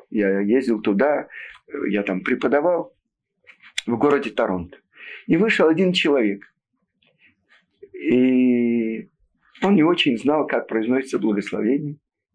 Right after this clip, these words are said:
И он прочитал: «Ашер бахар бану микола амим венатан лану эт торанто», который выбрал нас из всех народов и дал нам Торонто.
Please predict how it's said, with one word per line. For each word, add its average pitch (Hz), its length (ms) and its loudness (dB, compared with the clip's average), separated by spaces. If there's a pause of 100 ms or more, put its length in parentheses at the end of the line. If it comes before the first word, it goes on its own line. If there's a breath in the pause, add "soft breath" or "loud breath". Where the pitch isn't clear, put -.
И 170 80 2
он 247 140 2
прочитал: 190 600 0 (360 loud breath)
«Ашер 180 320 0
бахар 160 400 0
бану 175 300 0
микола 139 500 2
амим 196 440 2
венатан 131 560 0
лану 240 440 0
эт 247 280 0
торанто», 165 640 0 (520 loud breath)
который 147 360 2
выбрал 139 460 2
нас 156 320 2
из 127 140 -2
всех - 260 0
народов 117 420 0 (200 loud breath)
и - 80 2
дал 247 260 4
нам 175 240 -2 (340)
Торонто. 269 640 2